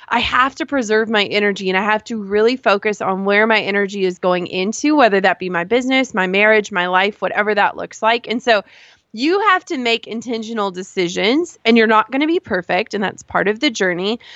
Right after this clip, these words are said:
But if you can really start to think about, like,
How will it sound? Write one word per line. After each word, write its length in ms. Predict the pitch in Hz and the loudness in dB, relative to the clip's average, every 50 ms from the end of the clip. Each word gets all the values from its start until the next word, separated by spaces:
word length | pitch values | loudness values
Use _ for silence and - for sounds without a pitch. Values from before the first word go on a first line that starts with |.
| - - _ | -20 -4 _
But 140 | 240 254 | 2 2
if 80 | 277 262 | 2 2
you 160 | 269 294 320 | 2 0 0
can 280 | 302 381 403 339 302 226 | 2 0 0 0 0 2
really 340 | 226 240 240 240 269 294 285 | 4 4 4 6 4 2 -2
start 320 | - - 269 247 - 233 | 0 0 2 2 2 0
to 120 | - 247 | -4 -6
think 320 | 240 - - 220 220 214 - - | -6 -4 -4 -4 -4 -4 -6 -6
about, 280 | 202 208 202 185 - | -4 -2 0 0 0
like, 240 | - 190 185 - - | 0 -2 -2 -4 -8